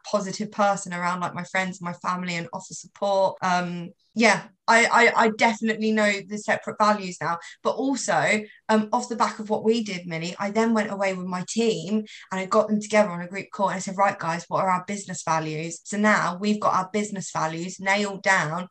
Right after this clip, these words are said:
and they're also available on our website. If anybody wants to have a little look at them, the website is yasministration dot com, and on there we've got our business values.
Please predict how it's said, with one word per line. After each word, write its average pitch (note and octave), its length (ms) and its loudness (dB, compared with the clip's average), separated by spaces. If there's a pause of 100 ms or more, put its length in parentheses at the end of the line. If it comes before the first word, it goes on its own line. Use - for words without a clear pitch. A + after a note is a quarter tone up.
and F3+ 240 0
they're F#3+ 140 0
also G3+ 300 -2
available F#3 500 -2
on F#3 100 -4
our E3+ 160 -2
website. G3 540 0
If - 160 -14
anybody F#3+ 400 -2
wants F3+ 240 -8
to E3+ 60 -12
have F3 160 -8
a C3+ 40 -6
little - 200 -8
look G#3 220 -2
at A2+ 100 -10
them, F3+ 340 -4
the G3 80 -10
website F#3+ 540 2
is F3 220 -6
yasministration F3 760 -2
dot F3 200 -2
com, G3 440 2
and G3+ 220 2
on G#3+ 200 6
there F3 160 0
we've F#3 160 -8
got F#3 160 -4
our F#3+ 140 2
business G#3+ 420 -2
values. B3 560 0